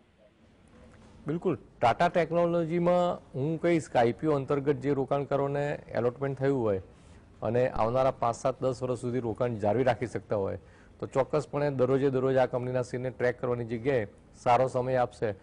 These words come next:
તો ચોક્કસપણે સારું વળતર પ્રાપ્ત થશે. સાથે સાથે એટલું પણ કહીશ કે હાલના લેવલથી અદા-, આ Tata ટેકનોલોજીના શેરમાં લગભગ સો દોઢસો રૂપિયા સુધીનો ઘટાડો પણ સંભવિત છે અને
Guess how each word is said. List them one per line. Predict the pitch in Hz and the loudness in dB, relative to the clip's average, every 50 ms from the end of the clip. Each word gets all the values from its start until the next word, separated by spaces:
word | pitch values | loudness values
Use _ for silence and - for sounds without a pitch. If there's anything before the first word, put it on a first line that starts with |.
| - - - - - | -18 -20 -20 -14 -6
તો | - 117 | -6 -6
ચોક્કસપણે | 110 - 127 113 - 135 123 - 127 123 123 | 0 0 -2 0 0 -2 -2 0 0 -2 -2
સારું | 110 - 110 107 113 107 | 0 0 0 2 2 0
વળતર | 104 98 - - 110 | -2 -2 -2 -2 -4
પ્રાપ્ત | 101 - 101 92 - - - 95 | -2 0 -2 -2 -2 -4 -10 -12
થશે. | 85 - - - - - - - - - - - - | -10 -8 -10 -10 -10 -14 -18 -20 -20 -20 -20 -20 -2
સાથે | - 139 135 135 165 | 0 2 4 4 2
સાથે | - 170 160 147 160 | 2 2 2 2 2
એટલું | 151 139 143 160 147 | 2 2 0 -4 -2
પણ | 151 156 143 | -2 -2 -4
કહીશ | 127 123 110 104 95 - - - - - - | -4 -4 -6 -6 -6 -10 -16 -20 -20 -8 -2
કે | 139 | 0
હાલના | 120 98 104 110 127 139 | 2 2 2 2 2 0
લેવલથી | 139 139 135 139 151 160 156 - 139 113 98 - - - - - - - - | 2 2 2 2 0 0 0 -2 -4 -4 -4 -8 -14 -20 -20 -20 -20 -20 -6
અદા-, | - - 117 135 139 143 | -4 0 2 4 4 2
આ | - - 120 120 123 120 | 2 2 2 2 2 2
Tata | 104 - 117 113 110 143 139 | 0 2 0 2 2 2 2
ટેકનોલોજીના | 131 131 120 135 135 135 131 131 131 135 131 | 2 0 0 0 -2 -2 0 0 -2 -2 -2
શેરમાં | 123 - 139 143 160 151 117 104 - - - - - - - - - | -2 -2 -2 -2 0 -2 -4 -6 -6 -12 -20 -20 -20 -20 -20 -8 -4
લગભગ | 117 120 113 123 135 135 127 - - | -2 -2 0 0 0 -2 -2 -6 -12
સો | - - 127 131 | -4 0 0 2
દોઢસો | 135 120 120 107 - - 139 | 4 2 2 2 0 -4 -4
રૂપિયા | 127 131 120 135 123 | -4 -2 -4 -4 -4
સુધીનો | - 131 131 131 135 127 98 - - | -4 -6 -6 -4 -4 -6 -6 -8 -8
ઘટાડો | - 92 - 120 123 127 127 | -8 -2 0 2 2 2 0
પણ | - 135 | 0 -6
સંભવિત | 117 - - 104 98 101 101 101 98 - | -8 -8 -8 -4 -4 -2 -2 -4 -6 -8
છે | - - 101 101 - - - - - - - - - - - - | -8 -8 -8 -8 -8 -12 -20 -20 -20 -20 -20 -20 -20 -20 -18 -14
અને | - - 120 120 123 123 120 123 120 - - | -8 -6 -4 -2 0 0 0 0 -2 -4 -6